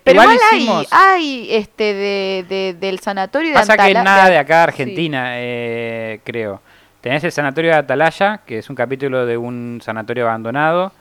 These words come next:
Speaker 1: Sí, de
Speaker 2: El,
Speaker 1: España.
Speaker 2: el Hotel Cecil, no sé si está embrujado, pero
Speaker 1: Pero,
Speaker 2: tiene, es
Speaker 1: eh,
Speaker 2: turbio,
Speaker 1: sí.
Speaker 2: sin duda.
Speaker 1: Sí.
Speaker 2: Este, y sí vamos a hacer de más lugares, o sea, hay un montón de cosas así. Eh, dio la casualidad que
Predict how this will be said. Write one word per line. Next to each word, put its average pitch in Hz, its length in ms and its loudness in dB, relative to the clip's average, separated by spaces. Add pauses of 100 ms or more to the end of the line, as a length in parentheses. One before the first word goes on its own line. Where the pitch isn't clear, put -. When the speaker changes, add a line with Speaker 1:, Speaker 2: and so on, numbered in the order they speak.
(140)
Speaker 1:
Sí, 175 260 -14
de 180 100 -8
Speaker 2:
El, 123 60 -4
Speaker 1:
España. 117 420 -4
Speaker 2:
el 120 180 -8
Hotel 135 260 -6
Cecil, 175 500 -6 (100)
no 123 220 -14
sé 147 100 -10
si 135 40 -4
está 139 160 -6
embrujado, 143 720 -2 (240)
pero 107 520 -8 (600)
Speaker 1:
Pero, 208 320 0
Speaker 2:
tiene, 127 260 -4
es - 60 -4
Speaker 1:
eh, - 80 -10
Speaker 2:
turbio, 151 380 0
Speaker 1:
sí. 113 60 -8
Speaker 2:
sin 127 100 -8
duda. 160 380 -2 (100)
Speaker 1:
Sí. 214 200 -8 (320)
Speaker 2:
Este, 127 1000 -2
y 151 160 -12
sí 202 160 -4
vamos 196 260 2
a 131 40 2
hacer 127 180 -2
de 120 80 -4
más 113 160 -10
lugares, 104 440 -8
o 101 60 -12
sea, 110 380 -6 (340)
hay 156 120 -6
un 165 80 -8
montón 147 320 -6
de 131 100 -6
cosas 117 320 -8
así. 139 360 -10 (500)
Eh, 123 300 -2
dio 147 120 0
la 165 100 2
casualidad 143 520 0
que 127 260 -8